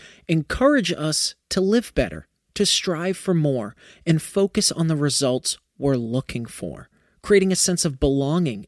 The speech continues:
acceptance, understanding, and inspiration. This is exactly what you get from joining my free Discord community, Motivated Minds. On top of this, this group enables me to interact with each of you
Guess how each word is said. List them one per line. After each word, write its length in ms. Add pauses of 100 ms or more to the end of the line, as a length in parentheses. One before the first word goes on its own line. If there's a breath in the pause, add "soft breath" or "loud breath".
acceptance, 880 (320 loud breath)
understanding, 840 (260 soft breath)
and 120
inspiration. 840 (380)
This 220
is 100
exactly 760
what 240
you 120
get 360 (320 soft breath)
from 260
joining 540
my 260
free 380
Discord 640
community, 640 (340 soft breath)
Motivated 680
Minds. 600 (260 loud breath)
On 100
top 300
of 140
this, 260
this 300
group 320
enables 500
me 160
to 180
interact 480
with 220
each 240
of 140
you 240